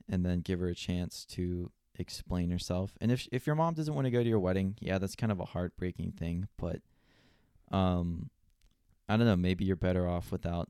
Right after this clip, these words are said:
a toxic family member at your wedding because she sounds like she's in love with this guy.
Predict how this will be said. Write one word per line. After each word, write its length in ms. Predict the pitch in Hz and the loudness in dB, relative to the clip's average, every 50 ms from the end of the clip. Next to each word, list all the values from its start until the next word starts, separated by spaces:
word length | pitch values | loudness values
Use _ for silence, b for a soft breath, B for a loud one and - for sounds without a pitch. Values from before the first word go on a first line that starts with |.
| _ _ - | _ _ -12
a 40 | - | -10
toxic 460 | - - - 87 87 - - 90 85 | -8 -4 -4 -4 -4 -4 -4 -6 -4
family 320 | - - 90 90 90 87 87 | -2 -2 0 0 0 0 0
member 260 | 85 85 85 80 82 | 0 -2 -2 -2 -4
at 140 | - - - | -4 -4 -4
your 80 | 87 85 | -2 -2
wedding 300 | 87 85 87 90 101 107 - - | 0 0 0 -2 -2 -4 -6 -10
because 720 | - 85 - - 90 87 87 87 87 85 92 - - - - _ _ _ _ _ _ _ _ _ _ - | -10 -10 -6 -2 -2 0 0 0 -2 -4 -6 -10 -14 -16 -18 _ _ _ _ _ _ _ _ _ _ -8
she 180 | - - 95 | -4 -2 -2
sounds 400 | 90 - - 95 92 95 95 90 | -2 0 0 2 2 2 2 2
like 100 | 95 92 | 0 -2
she's 260 | - - 101 98 92 | 0 0 -2 0 2
in 80 | 95 92 90 | 2 2 2
love 160 | 85 82 80 | 0 -2 -4
with 140 | 85 85 - | -6 -6 -6
this 140 | 95 87 - | -8 -6 -4
guy. 300 | - 92 95 98 113 | -4 -4 -2 -2 -4